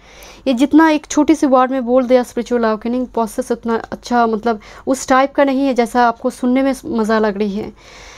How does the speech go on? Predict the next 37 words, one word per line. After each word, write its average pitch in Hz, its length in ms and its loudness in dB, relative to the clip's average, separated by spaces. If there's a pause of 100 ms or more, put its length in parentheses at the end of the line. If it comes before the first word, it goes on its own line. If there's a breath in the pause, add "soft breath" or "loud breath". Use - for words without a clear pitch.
(180 loud breath)
The 240 100 2
fates 262 460 0
energy, 220 280 -2
you 240 100 -2
are 269 140 2
destined 254 600 -2
for 233 140 0
big 208 200 -2
thing, 220 240 -4
my 208 220 0
dear, 202 200 -6
but 240 140 0
हाँ, 240 200 0
you 233 140 2
are 208 80 0
destined 226 480 -2
for 208 180 -4
struggle 208 340 -2
too। 202 140 -10
संघर्ष 233 720 -2
ही 254 180 0
दिखाई 214 320 0
दे 214 140 4
रही 208 120 0
है, 214 160 -8 (580 loud breath)
fork 240 180 2
in 226 100 -2
the 208 220 0
road, - 220 -4 (760 soft breath)
कि 269 280 2 (500)
you 294 60 4
are 311 120 4
destined 294 480 0
for 311 120 2
big 269 220 0
things, 226 400 -4
but 247 100 -2